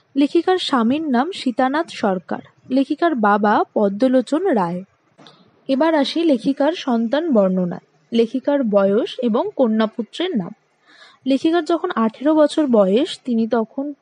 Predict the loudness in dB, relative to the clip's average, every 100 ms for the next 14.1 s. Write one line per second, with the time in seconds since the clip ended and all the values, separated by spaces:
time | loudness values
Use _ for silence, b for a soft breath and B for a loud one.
0 | _ -4 -2 -6 -4 -4 -4 -6 -4 -4
1 | -2 -2 0 0 0 0 0 0 -2 -2
2 | -2 0 0 0 0 0 -2 2 2 2
3 | -4 -8 -20 _ _ b b b b b
4 | b _ -2 -2 -2 0 0 0 0 2
5 | 2 0 -2 -2 -2 0 -2 0 -2 -2
6 | -2 -4 0 0 2 0 0 0 -4 -6
7 | _ _ _ 0 0 0 -4 -2 -2 2
8 | 2 0 -4 -4 -4 -4 -2 -6 -6 -10
9 | _ _ _ -4 -2 -2 -2 -2 -4 -2
10 | -4 -4 b b b _ 0 0 0 -6
11 | -6 -2 -2 -2 -2 -4 -8 _ _ _
12 | _ b b _ -6 -4 -4 -2 -2 -2
13 | 0 0 0 -6 -6 -2 0 2 0 0
14 | -2